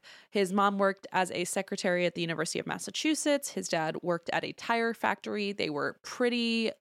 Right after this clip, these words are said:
uh, lower middle class, like, just your classic modest family in Massachusetts, like, pretty standard American fare. And around middle school, Stephen found out about,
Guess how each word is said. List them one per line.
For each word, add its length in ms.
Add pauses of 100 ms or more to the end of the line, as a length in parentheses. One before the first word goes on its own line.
(260)
uh, 360
lower 320
middle 200
class, 600
like, 300 (160)
just 200
your 100
classic 840 (300)
modest 640
family 480
in 360
Massachusetts, 840
like, 180
pretty 440
standard 420
American 540
fare. 360 (800)
And 160
around 280
middle 220
school, 300
Stephen 420
found 320
out 240
about, 460